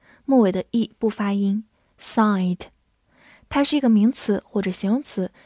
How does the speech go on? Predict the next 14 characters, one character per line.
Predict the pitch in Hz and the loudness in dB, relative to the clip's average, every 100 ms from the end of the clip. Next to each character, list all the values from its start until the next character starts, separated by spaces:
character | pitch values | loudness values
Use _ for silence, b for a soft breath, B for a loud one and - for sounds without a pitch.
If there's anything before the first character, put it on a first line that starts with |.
| b | b
表 | 208 190 | -4 -2
示 | 190 247 233 | -2 -2 -2
方 | - 262 277 | -4 -4 -4
面、 | 294 262 _ | -4 -6 _
侧 | - - 285 | -12 -2 0
面 | 233 196 _ | 2 0 _
或 | - 185 | -8 -8
者 | 185 | -6
侧 | - 240 | -4 0
面 | 208 185 | 0 -2
的。 | 180 170 _ B B B B B | -6 -10 _ B B B B B
比 | - | 2
如 | 220 | 2
说， | 220 269 269 | 4 2 2